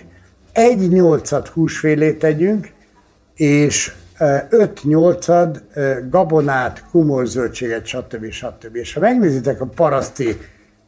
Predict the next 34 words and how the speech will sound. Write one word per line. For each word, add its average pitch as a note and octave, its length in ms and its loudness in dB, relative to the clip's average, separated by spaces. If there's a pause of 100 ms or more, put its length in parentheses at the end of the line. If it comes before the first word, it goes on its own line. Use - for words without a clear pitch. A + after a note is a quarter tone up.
étrendet, F3 760 4
az E3+ 120 0
nagyjából C#3+ 640 0
ilyen. G#2 300 -6 (880)
Tehát D#3 240 0
ez F#3 80 -2
azt G#3 240 2
jelenti, E3 280 2
hogy D#3 200 2
egy D#3+ 240 2
nyolcad, E3+ 480 2
hogy D#3 180 -2
nagyjából D#3 440 2
hetente D3 480 0
egyél, B2+ 360 -4 (340)
egyszer C3+ 440 -4
egyél A#2+ 320 -2
húst. A2+ 300 -6
És - 160 -8
ez C3+ 200 0
volt, B2 280 -4
hát B2 160 -12
csak F3 220 -2
vasárnap C3+ 440 -8
este G#2+ 280 -16 (100)
húst, - 180 -18 (600)
ettek A#2+ 360 -12
húst. - 180 -14 (520)
Akkor F3 280 -2
először G#3 380 0
a E3+ 80 4
homeopátiának D#3+ 1700 -2
a D3 60 -2
lényege, C#3+ 800 -2